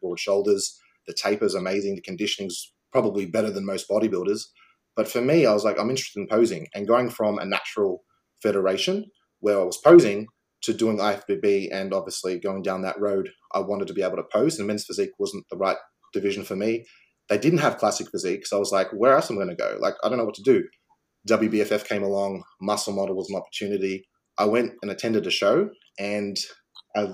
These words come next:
really liked the look of them, but just this sort of, the tackiness in the M C talking a bit of shit, the high fives when you're on stage, like, I'm not about that. Like, if I wanna compete, I'm competing to win,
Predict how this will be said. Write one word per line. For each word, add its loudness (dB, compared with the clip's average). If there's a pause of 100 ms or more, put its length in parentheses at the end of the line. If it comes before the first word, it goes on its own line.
really 6
liked 4
the 0
look -2
of -6
them, -2
but 0 (640)
just -2
this 2
sort 4
of, 4 (120)
the -6
tackiness -2
in -4
the -6
M -4
C 0
talking -4
a -8
bit -2
of -2
shit, 0 (440)
the -2
high 6
fives 2
when -4
you're -4
on -4
stage, 0
like, 0 (800)
I'm 2
not 10
about 4
that. 2
Like, 0
if 0
I 6
wanna 8
compete, 0
I'm -2
competing 0
to -10
win, -6